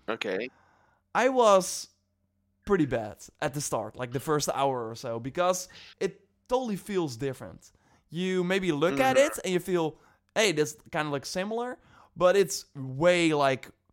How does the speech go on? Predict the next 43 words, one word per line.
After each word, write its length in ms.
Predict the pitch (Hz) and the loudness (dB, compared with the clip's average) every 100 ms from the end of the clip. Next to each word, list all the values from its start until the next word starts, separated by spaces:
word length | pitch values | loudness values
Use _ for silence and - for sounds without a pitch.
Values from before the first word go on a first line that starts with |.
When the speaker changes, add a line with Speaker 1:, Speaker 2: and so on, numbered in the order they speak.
| - | -18
Speaker 2:
th-, 220 | 131 - | -12 -12
what 280 | 147 160 170 | -2 -2 0
they 140 | 185 | -4
said 340 | 156 170 190 190 | -2 -4 -4 -6
with, 160 | 170 | -4
like, 200 | 147 139 | -4 -4
that 120 | 135 | -6
the 80 | 139 | -8
combat 400 | 135 156 156 135 | -2 -2 0 -6
feels 360 | - 147 127 - | -6 -8 -8 -10
weightier, 640 | 110 127 160 202 214 226 - _ | -6 -6 -4 0 0 -2 -12 _
it's 240 | - 139 - | -10 -10 -10
really 560 | 104 113 147 170 147 | -14 -10 -4 -4 -4
the 100 | 123 | -6
case. 340 | 120 127 101 - | -6 -6 -6 -10
Like, 180 | 107 143 | -12 -14
it 100 | 127 | -10
feels 280 | 175 160 135 | -6 -6 -4
way 360 | 135 139 139 - _ _ _ | -2 0 -2 -8 _ _ _
s-, 200 | - - _ | -16 -16 _
slower 580 | - - 175 165 139 113 | -12 -2 0 2 0 -2
a 60 | 107 | -6
little 280 | 117 113 | -6 -8
bit, 280 | 107 113 - _ _ _ _ | -10 -10 -12 _ _ _ _
um, 300 | 127 127 123 - | -8 -6 -8 -10
and 100 | 139 | -4
you 60 | |
have 140 | 143 135 | -4 -4
Speaker 1:
Mm-hmm. 400 | 127 117 110 104 | -8 -6 -8 -4
Speaker 2:
way 160 | 180 | -4
more 160 | 202 175 | -2 -4
things 240 | 180 147 | -6 -10
to 80 | 147 | -8
worry 260 | 135 156 170 | -4 -2 0
about. 340 | 160 170 180 - - _ | 0 0 -2 -10 -20 _
Also, 420 | 175 185 180 160 | 0 0 0 0
they 120 | 147 | 0
changed 440 | 135 - 170 180 - | -2 -4 -4 -4 -6
some 160 | 143 | -6
control 460 | - 165 170 147 117 | -6 -8 -6 -8 -8
things. 460 | 127 117 180 - _ _ _ _ | -10 -10 -12 -16 _ _ _ _
So 140 | 170 | -4
normally, 640 | 160 208 240 196 160 131 | 0 0 0 0 -2 -2